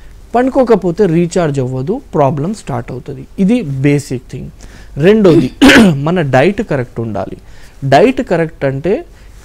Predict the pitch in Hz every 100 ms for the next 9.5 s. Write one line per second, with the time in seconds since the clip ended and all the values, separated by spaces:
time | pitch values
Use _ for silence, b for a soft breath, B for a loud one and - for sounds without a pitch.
0 | - 208 - - 165 175 226 - - 214
1 | 254 269 - 139 123 - - - - -
2 | 147 160 202 - 160 220 214 202 220 -
3 | 147 147 175 196 190 165 165 185 214 B
4 | B B 139 143 160 180 190 180 147 151
5 | - 131 123 123 156 214 - 156 175 185
6 | 180 165 165 196 214 - 131 139 156 -
7 | 131 127 147 - 185 180 - 196 196 -
8 | 180 151 143 139 208 143 143 160 135 127
9 | - 120 113 127 165